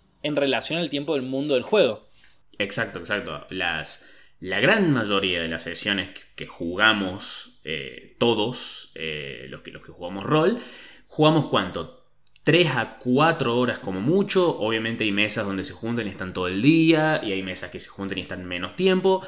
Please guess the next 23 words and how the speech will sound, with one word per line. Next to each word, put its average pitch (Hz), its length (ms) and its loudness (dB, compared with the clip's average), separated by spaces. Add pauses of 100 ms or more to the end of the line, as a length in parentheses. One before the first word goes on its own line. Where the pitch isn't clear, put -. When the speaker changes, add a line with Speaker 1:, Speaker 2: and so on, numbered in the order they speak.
(440)
Speaker 2:
pero 123 600 4
la 131 160 6
gran 190 180 6
mayoría 156 380 6
del, 127 280 4
de 117 100 -2
los 110 120 -6
casos 220 460 0
es, 190 260 0
tenemos 151 320 6
un 151 160 4
tiempo 143 340 2
finito 175 760 0
y 127 140 4
además 170 640 2
un 277 240 6
tiempo 226 420 0
que, - 280 -8
que 127 160 -6
creo 226 240 2
que 156 100 2
deberíamos 147 600 2
tratar 135 560 -2